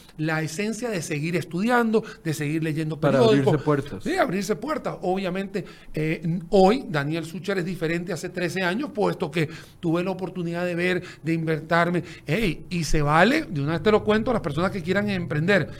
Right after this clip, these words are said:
Speaker 1: se vale errar, se vale equivocarse,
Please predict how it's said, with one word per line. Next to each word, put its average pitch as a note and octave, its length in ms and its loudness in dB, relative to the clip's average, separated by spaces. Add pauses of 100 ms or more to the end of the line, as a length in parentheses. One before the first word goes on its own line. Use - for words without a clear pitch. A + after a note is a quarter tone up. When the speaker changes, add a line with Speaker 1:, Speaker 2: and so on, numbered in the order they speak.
(140)
Speaker 1:
se - 260 -2
vale F3 420 4
errar, E3+ 540 4
se - 180 0
vale D3+ 260 2
equivocarse, G3 680 4